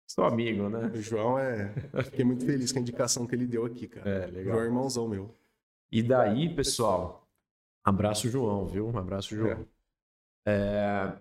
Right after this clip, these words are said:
Speaker 1: e daí eu perguntei pro João, eu acho que a pergunta cai aqui também,
Speaker 2: Sim.
Speaker 1: né? Porque o, o negócio que você tava construindo, ele tem dois pontos, né? Ele é um negócio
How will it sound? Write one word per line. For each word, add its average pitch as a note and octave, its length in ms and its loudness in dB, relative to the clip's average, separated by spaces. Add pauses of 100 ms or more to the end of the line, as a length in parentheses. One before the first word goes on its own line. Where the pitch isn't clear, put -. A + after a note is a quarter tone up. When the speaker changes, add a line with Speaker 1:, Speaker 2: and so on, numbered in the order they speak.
(140)
Speaker 1:
e A#2+ 80 2
daí B2+ 160 4
eu D3+ 80 2
perguntei E3 720 -2
pro A2 260 -2
João, A#2+ 240 2
eu D3+ 140 0
acho D3+ 160 -4
que - 80 -2
a F3 80 -2
pergunta D3 400 -4
cai - 220 -2
aqui - 200 -8
também, C#3 380 -4
Speaker 2:
Sim. B2 220 2
Speaker 1:
né? A#2 180 -2
Porque A2 540 -2 (360)
o, A2 460 -2
o A#2 40 -4
negócio B2+ 420 0
que - 60 -8
você C3 60 -8
tava A#2+ 200 -2
construindo, A#2 840 -2 (100)
ele A2 880 0 (280)
tem A#2 100 -2
dois - 180 2
pontos, G#2 460 -4
né? G#2 260 -2 (460)
Ele G#2+ 200 2
é G#2+ 60 4
um B2 80 4
negócio A2+ 960 0